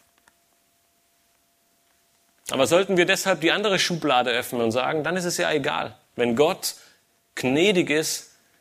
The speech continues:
dann können wir tun und lassen, was wir wollen und unsere scheinbare Freiheit genießen.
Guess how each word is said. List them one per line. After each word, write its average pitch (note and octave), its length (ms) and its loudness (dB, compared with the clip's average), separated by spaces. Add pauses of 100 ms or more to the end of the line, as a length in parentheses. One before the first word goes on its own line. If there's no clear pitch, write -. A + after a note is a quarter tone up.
dann B2 140 2
können F3 240 -2
wir E3 160 0
tun G#3 380 0
und E3 100 -2
lassen, F3 320 -4
was E3 220 -4
wir C#3+ 100 2
wollen D#3 340 -2 (240)
und D3 140 0
unsere D3+ 300 2
scheinbare F3 680 0
Freiheit D3 840 -2 (280)
genießen. C#3 560 -2